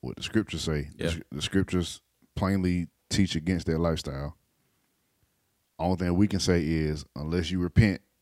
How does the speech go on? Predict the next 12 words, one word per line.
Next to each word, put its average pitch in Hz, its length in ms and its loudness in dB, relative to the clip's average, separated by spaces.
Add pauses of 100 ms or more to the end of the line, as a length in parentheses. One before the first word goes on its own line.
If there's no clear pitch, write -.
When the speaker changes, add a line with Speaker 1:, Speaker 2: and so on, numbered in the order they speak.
(160)
Speaker 1:
you 78 240 -6
will 90 260 4
eventually 82 600 0
have 80 280 -2
to 80 580 0
answer 82 260 -6
to 78 80 -4
God 80 380 0
for 82 180 0
your 78 240 -2
choices. - 640 -4 (1600)
<coughs> - 80 -2